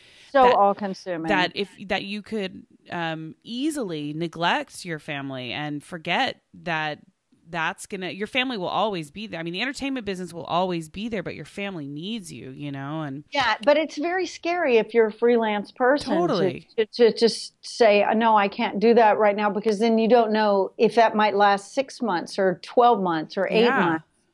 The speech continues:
Speaker 1: Um, but i-, it's also about finding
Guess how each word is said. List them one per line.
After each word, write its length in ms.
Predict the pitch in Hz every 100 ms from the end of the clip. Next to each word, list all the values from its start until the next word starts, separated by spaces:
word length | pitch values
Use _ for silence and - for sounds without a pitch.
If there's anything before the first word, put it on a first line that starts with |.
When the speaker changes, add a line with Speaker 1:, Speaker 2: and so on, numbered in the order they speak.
| _ - - - - 226
Speaker 1:
Um, 520 | 226 214 214 208 - _
but 280 | 226 214 214
i-, 140 | - - _ _
it's 380 | 269 240 240 - -
also 500 | 233 254 269 330 311 247 -
about 380 | 196 233 233 -
finding 520 | 247 294 254 220